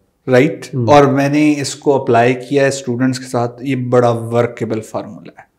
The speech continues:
Speaker 1: पहली बात तो ये कि अगर तीन सौ सफ़ात या ढाई सौ सफ़ात या even दो सौ सफ़ात की किताब आप student को देते हैं,
Speaker 2: हम्म।
Speaker 1: जब वो सीएसएस में नया-नया आया है, तो उस, वो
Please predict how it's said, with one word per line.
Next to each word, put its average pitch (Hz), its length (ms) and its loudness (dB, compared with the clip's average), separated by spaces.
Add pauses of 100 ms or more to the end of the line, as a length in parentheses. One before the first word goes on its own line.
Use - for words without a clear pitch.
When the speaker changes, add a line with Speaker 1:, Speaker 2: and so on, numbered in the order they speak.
(640)
Speaker 1:
पहली 190 260 6
बात 170 320 4
तो 170 60 4
ये 160 220 4
कि 165 120 2
अगर 156 200 2
तीन 156 380 -4
सौ 170 180 2
सफ़ात 139 560 0
या 147 80 0
ढाई 127 340 -2
सौ 160 160 -2
सफ़ात 139 460 0
या 143 80 0
even 143 240 -2
दो 151 260 8
सौ 190 180 4
सफ़ात 147 460 0
की 147 60 -6
किताब 131 420 2
आप 131 180 0
student 131 480 -4
को 131 100 -2
देते 120 340 -2
हैं, 123 340 0
Speaker 2:
हम्म। 123 400 -4
Speaker 1:
जब 151 140 4
वो 147 80 -2
सीएसएस 147 500 0
में 135 80 0
नया-नया 139 440 2
आया 127 180 4
है, 135 60 0
तो 131 160 -4
उस, - 380 -6
वो 151 200 0